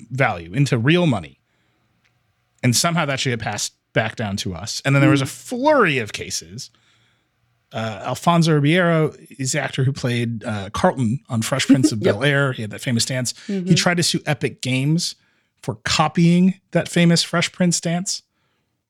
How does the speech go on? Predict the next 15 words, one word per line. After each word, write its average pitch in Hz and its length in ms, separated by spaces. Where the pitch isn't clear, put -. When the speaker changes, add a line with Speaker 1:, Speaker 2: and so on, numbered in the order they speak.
Speaker 1:
And 180 140
that 208 220
to 220 100
me 208 300
was 165 180
like, 160 180
no, 180 220
the 147 160
goal 170 500
is 160 80
not 151 140
to 135 80
maximize 123 1040
copyright 107 520
law 90 280